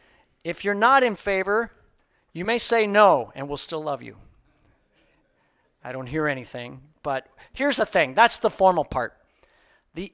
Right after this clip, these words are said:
informal but very important part is what we do every week.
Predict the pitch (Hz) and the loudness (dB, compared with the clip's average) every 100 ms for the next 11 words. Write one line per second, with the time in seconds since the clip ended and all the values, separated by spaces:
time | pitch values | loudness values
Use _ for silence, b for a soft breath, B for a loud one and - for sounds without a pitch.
0 | - 240 285 269 220 _ _ - 180 180 | 0 6 6 4 -4 _ _ -8 0 2
1 | 185 185 175 135 180 - 127 135 220 220 | 4 2 -2 0 0 0 -12 -2 2 2
2 | 202 196 208 160 147 143 143 170 170 196 | 0 0 -2 -2 -4 -4 -4 -10 -6 -6
3 | 196 208 220 220 226 254 - - | -8 -10 -10 -10 -14 -16 -18 -20